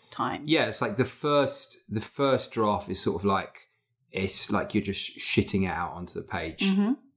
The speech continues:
Speaker 2: It's just like, whatever, just get it out. It doesn't matter what it is.
Speaker 1: Yeah.
Speaker 2: It doesn't matter how rubbish it is.
Speaker 1: Yeah.
Speaker 2: Get out and then start refining it. I,
Speaker 1: Yeah.
Speaker 2: I'm the same. And so, like, uh, the, the thing that I have changed now is that when I used to start, like, say on a first draft, it would be like,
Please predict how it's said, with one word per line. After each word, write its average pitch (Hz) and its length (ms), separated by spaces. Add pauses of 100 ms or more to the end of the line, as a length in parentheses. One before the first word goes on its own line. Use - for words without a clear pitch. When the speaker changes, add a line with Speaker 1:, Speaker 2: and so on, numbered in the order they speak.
Speaker 2:
It's 107 160
just - 180
like, 107 160
whatever, 120 440
just - 220
get 143 140
it 123 60
out. 101 200
It 104 60
doesn't 131 160
matter 127 160
what 127 180
it 107 80
is. 107 120
Speaker 1:
Yeah. - 240
Speaker 2:
It 123 60
doesn't 127 140
matter 117 160
how 135 220
rubbish 120 360
it - 60
is. 98 240
Speaker 1:
Yeah. - 200 (100)
Speaker 2:
Get 117 160
out 107 220
and 110 140
then 113 180
start - 300
refining 98 420
it. - 100
I, 113 160
Speaker 1:
Yeah. - 120
Speaker 2:
I'm 139 160
the 113 60
same. 92 400
And 107 140
so, 107 180
like, 101 200
uh, 98 60 (460)
the, 131 260
the 151 120
thing 220 220
that 180 60
I 151 120
have 151 240
changed 101 420
now 101 380
is 104 220
that 107 380 (240)
when 123 200
I 127 120
used 120 420
to 104 80
start, 101 460 (680)
like, 104 180
say 107 140
on 101 100
a - 40
first 104 240
draft, 104 240
it 104 60
would 104 180
be 104 140
like, 98 260